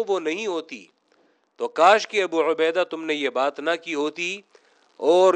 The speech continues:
اتنی بڑی شخصیت اور اتنے بڑے پائے کے ایک شخص سے ایسی بات کی توقع کرنا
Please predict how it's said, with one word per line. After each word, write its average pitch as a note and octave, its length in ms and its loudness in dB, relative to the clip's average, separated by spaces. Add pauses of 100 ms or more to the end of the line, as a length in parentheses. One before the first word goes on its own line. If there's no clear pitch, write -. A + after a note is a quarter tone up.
اتنی A#3+ 360 -2
بڑی G3 300 2
شخصیت F#3 520 -4
اور E3 100 2
اتنے F#3 280 -2
بڑے F#3+ 300 6
پائے F3 320 4
کے D3 340 -4 (460)
ایک A#2+ 160 -6
شخص - 280 2
سے F#3 180 0
ایسی F3+ 300 -2
بات E3+ 280 4
کی F#3 140 -12
توقع F3 480 -2
کرنا F#3 300 4